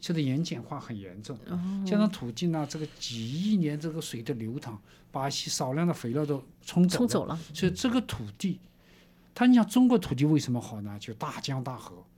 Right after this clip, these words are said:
Speaker 1: 有大江大河就有植物，有植物就有腐蚀质起来，所以这个土地很肥沃。
Speaker 2: 嗯。
Speaker 1: 而澳大利亚其实是不太肥沃的土地。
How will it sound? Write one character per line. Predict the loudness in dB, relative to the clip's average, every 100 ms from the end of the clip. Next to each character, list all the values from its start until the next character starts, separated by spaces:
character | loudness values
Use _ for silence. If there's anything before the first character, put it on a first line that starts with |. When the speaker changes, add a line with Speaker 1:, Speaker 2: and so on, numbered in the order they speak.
| _
Speaker 1:
有 | -4
大 | 2 2
江 | 4 6
大 | 6
河 | 4 2
就 | 2 4
有 | 4
植 | 2 -6
物， | -6 -4
有 | -2
植 | -2 -2 0
物 | 0
就 | 0 -2
有 | -2 -6 -20 _ _ _
腐 | -14 -6
蚀 | -4 -4 -6
质 | -8
起 | -6 -8
来， | -8 -20 -12
所 | -6
以 | -4
这 |
个 | -2
土 | -4 -4
地 | -6
很 | -6 -6
肥 | -6 -8
沃。 | -6 -2
Speaker 2:
嗯。 | 0 0 -2
Speaker 1:
而 |
澳 | -2 0
大 | 0 0
利 |
亚 | -4
其 | -8 -8 -6
实 | -6 -8 -12 -20 -20 -20 _ _ _ -10
是 | -10 -8 -6
不 | -4
太 | -2
肥 | -4 -6 -10
沃 | -12
的 | -14
土 | -16 -16
地。 | -20